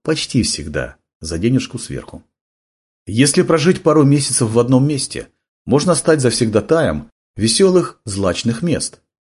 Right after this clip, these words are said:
Только рюкзак приходится частенько носить с собой. Ячейку в банке за полчаса не арендуешь.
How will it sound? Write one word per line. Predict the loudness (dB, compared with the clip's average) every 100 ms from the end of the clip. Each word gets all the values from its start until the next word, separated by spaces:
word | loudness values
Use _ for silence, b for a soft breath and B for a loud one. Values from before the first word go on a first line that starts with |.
| _
Только | -4 -2 0
рюкзак | 2 2 2 0
приходится | -2 -6 -4 -4 -8
частенько | -10 -6 -6 -4
носить | -4 -4 -6
с |
собой. | -2 -2 -2 -8 -16 _ _ _
Ячейку | -2 2 2 0 -2
в | -4
банке | 0 0 0 -2
за | -2
полчаса | -2 -4 -4 -4 -2
не | 0
арендуешь. | 0 0 0 -2 -4 -10